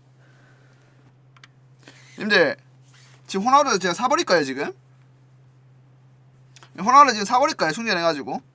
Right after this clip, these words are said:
이제 그 피파 이제 최강팀 맞춘 다음에 안 쓰는, 이제 돈 안 지르는 거지.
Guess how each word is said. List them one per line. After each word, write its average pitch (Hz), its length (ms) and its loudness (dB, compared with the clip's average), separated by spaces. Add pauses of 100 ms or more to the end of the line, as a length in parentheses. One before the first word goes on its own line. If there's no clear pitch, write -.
(260)
이제 175 240 -2
그 175 100 -6
피파 226 240 -2
이제 170 220 -2 (400)
최강팀 269 380 -2
맞춘 226 240 -4
다음에 220 240 4
안 139 100 -2
쓰는, 240 340 -8
이제 165 160 -8
돈 190 180 -6
안 143 120 0
지르는 202 300 -6
거지. 113 300 -12